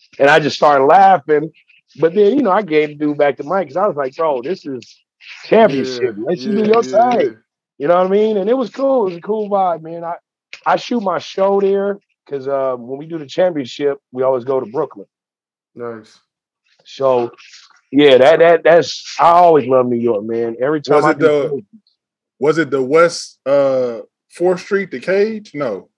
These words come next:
Speaker 1: No, it wasn't the Cage. Well, I remember the
Speaker 3: Okay.
Speaker 1: Cage. 'Cause my
Speaker 3: Okay.
Speaker 1: boy Manny Love, I know you know, uh,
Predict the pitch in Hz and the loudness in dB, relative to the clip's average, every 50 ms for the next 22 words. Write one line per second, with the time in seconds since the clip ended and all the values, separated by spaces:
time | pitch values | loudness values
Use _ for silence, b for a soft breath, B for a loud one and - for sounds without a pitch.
0 | _ _ _ _ _ _ _ _ _ _ _ _ _ _ 139 151 160 156 147 156 | _ _ _ _ _ _ _ _ _ _ _ _ _ _ -2 0 2 2 2 2
1 | 185 208 220 226 214 - - 190 180 151 127 107 - _ _ - 123 135 151 147 | 0 0 0 -2 -4 -2 0 0 2 2 0 -2 -6 _ _ -10 -6 -2 0 0
2 | 143 160 175 190 202 214 202 170 120 107 104 160 147 - - - _ _ _ _ | 2 0 0 0 0 -2 -2 -2 -4 -6 -8 -8 -8 -10 -12 -12 _ _ _ _
3 | _ _ _ - - 135 147 147 151 170 175 165 160 156 156 160 160 160 147 147 | _ _ _ -10 -6 -4 -2 0 4 4 6 6 4 4 2 0 0 0 -2 0
4 | 151 160 151 147 135 120 104 - - _ _ _ _ - 107 113 123 127 131 131 | 0 2 2 2 2 2 0 -4 -8 _ _ _ _ -12 -10 -8 -4 -2 -2 -2
5 | 131 131 131 131 131 110 117 123 120 117 117 113 113 107 | -2 -4 -6 -6 -6 -4 -4 -4 -4 -2 -2 -4 -4 -6